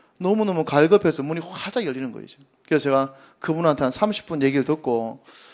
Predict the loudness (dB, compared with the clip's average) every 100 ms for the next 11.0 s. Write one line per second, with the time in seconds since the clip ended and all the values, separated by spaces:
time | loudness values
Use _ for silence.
0 | _ 0 0 0 0 0 0 0 0 -2
1 | -2 -4 -6 -8 -6 -4 -4 -4 -6 -6
2 | -8 -2 0 4 4 2 2 0 0 -10
3 | -4 -2 -2 -4 -4 -2 -2 0 0 0
4 | 0 4 4 2 -8 -20 _ -4 -4 0
5 | 0 0 -2 -4 -10 _ _ _ _ 2
6 | 4 2 -2 0 0 0 0 -6 -2 -2
7 | 2 2 2 -2 -2 -2 0 -4 -4 -8
8 | -6 -8 -6 -8 -10 -14 -18 _ _ _
9 | _ _ _ _ -10 -2 0 2 2 2
10 | 2 0 -2 -2 0 0 0 0 -2 -4